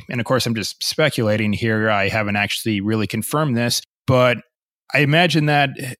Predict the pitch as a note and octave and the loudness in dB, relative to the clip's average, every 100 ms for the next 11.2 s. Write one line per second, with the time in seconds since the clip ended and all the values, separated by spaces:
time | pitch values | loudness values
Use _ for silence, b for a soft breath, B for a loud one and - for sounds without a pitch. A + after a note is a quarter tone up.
0 | _ D#3+ E3 E3+ E3 D#3+ D3 B2+ D3 C3 | _ -4 2 2 2 2 0 -2 -2 2
1 | C#3+ C#3+ - C#3 - B2+ B2+ A#2+ A2 A2 | 2 2 0 -2 -2 0 2 0 0 -2
2 | - B2 A2 G2+ F#2+ F#2 G#2 C#3+ A#2 C3+ | -2 0 0 0 -2 -4 -4 -4 -2 0
3 | B2 A#2 A2+ - A2 G#2+ A2 G#2 G2 B2+ | 0 0 -2 -2 -4 -4 -4 -4 -4 -4
4 | A2+ G#2 F#2+ A#2+ G#2+ G#2 - G#2+ G2 - | -6 -4 -6 -4 -4 -4 -2 -2 -2 -2
5 | A2 G2+ - - _ _ - C#3+ - D#3 | -4 -4 -4 -8 _ _ -2 0 4 6
6 | D#3 D3 C#3+ C#3+ B2+ A#2+ - C3 B2+ B2 | 6 6 4 4 2 0 0 0 2 0
7 | B2 A#2 - A2 A#2+ A#2+ A2+ A2+ A2 A#2+ | 0 0 0 0 2 2 2 2 0 -2
8 | D3 B2 A#2+ A#2+ A2+ - A#2 - A2+ A2+ | -6 -4 0 2 2 0 -2 -2 0 2
9 | A2+ A2+ G#2+ G#2+ - G#2+ A2 G#2 F#2+ F2 | 2 0 -2 -4 -6 -2 0 0 -2 -4
10 | E2+ F2 - - - - A2 G2+ B2 G#2+ | -8 -6 -6 -6 -10 -18 -8 -4 -2 0
11 | G#2 - | 0 -4